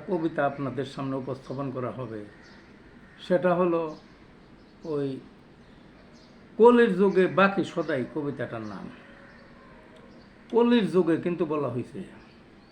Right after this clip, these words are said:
কয় না মানুষে কলির যুগ। হাজার বছরের মানুষের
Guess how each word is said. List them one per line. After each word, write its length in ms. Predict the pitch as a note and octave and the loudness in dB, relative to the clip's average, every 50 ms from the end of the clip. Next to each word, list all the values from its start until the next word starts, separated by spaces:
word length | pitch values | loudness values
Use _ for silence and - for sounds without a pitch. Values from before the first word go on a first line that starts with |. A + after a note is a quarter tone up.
| - - | -12 -6
কয় 160 | - E3 F#3 | -2 0 2
না 120 | G3 G3 G3 | 2 2 2
মানুষে 360 | G3 G3 G3+ G3 F#3+ - F#3+ F#3+ - | 0 0 -2 -2 -4 -6 -8 -6 -2
কলির 340 | G3 G3 G3 F#3+ F3 C#3+ | -2 0 0 0 -2 -4
যুগ। 160 | D3+ D#3+ D#3 D#3 - - - - - - - - - - - - - - - - - - - - | -6 -8 -10 -10 -14 -20 -20 -20 -20 -20 -20 -20 -20 -20 -20 -20 -20 -20 -20 -20 -20 -20 -20 -8
হাজার 440 | - C#3+ F#3+ G3+ A3+ A#3+ A#3 A3+ G#3+ | -2 0 2 2 4 6 6 6 4
বছরের 420 | F#3+ F#3 F3+ F#3 - G3+ G3+ G3+ F#3+ | 4 2 2 2 0 0 0 2 2
মানুষের 440 | F#3 F3 E3+ E3 E3+ - - F3+ | 2 2 0 0 -2 -4 -4 -6